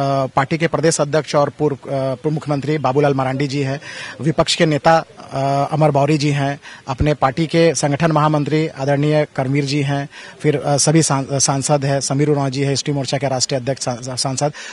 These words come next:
तो कुल मिला के सभी वरिष्ठ, अ, बैठक में वरिष्ठ नेताओं की उपस्थिति के साथ साथ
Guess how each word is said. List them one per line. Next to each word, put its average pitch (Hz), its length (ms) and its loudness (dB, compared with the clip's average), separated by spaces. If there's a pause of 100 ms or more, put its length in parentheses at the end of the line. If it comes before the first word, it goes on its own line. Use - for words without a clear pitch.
तो 160 60 2
कुल 214 180 4
मिला 214 180 6
के 208 100 2
सभी 202 220 2
वरिष्ठ, 180 360 4
अ, - 140 -20 (580)
बैठक 147 420 0
में 190 60 4
वरिष्ठ 160 280 4
नेताओं 170 300 4
की 185 120 -2
उपस्थिति 165 420 0
के 175 120 0
साथ 165 180 4
साथ 226 140 4